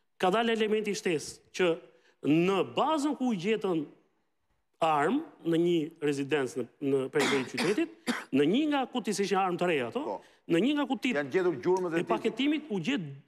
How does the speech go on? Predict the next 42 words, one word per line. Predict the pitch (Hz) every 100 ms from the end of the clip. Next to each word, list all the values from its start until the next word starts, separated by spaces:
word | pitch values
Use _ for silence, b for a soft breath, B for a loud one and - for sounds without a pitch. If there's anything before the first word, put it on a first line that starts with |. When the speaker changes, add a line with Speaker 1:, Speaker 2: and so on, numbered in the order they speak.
| _
Speaker 1:
gjurma | - 135 247 247 214
e |
gishtit | 135 226 - 269 -
e, | 208 262 - _ _ _ _ _ _ _ _ _ _ -
e, | 151 170
Fation | 170 165 185
Muratit. | 160 123 95 - _ _ _ _ _ _ _ _ _ _ 151
Në | 180
datën | 240 247 247
njëmbëdhjetë | 233 226 214
tetor | 220 196
ju | 175 147
dha | 196
arresti | 233 226 262
shtëpisë. | - 302 - - - _ _ _ _ _ _ _ _ _ _ -
Në | 147 156
njëzet | 220 190 233 220
e |
tetë, | - 170 - 180
e, | 180
më | 180
fal, | 175 143 135 160
arresti | 190 233 254
me | 254
burg | 269 311 196
në | 226
njëzet, | 240 247 -
njëzet | 196 269 240
e | 220
tetë | 202
dhjetor, | 175 175 208 277
pra | 185 170
para | 202 175
vitit | 156 123
të | 196
ri, | 320 B B B
ai | 233
ka | 196
kaluar | 185 220 202
në | 175
arrest | 156 -
shtëpie. | - 113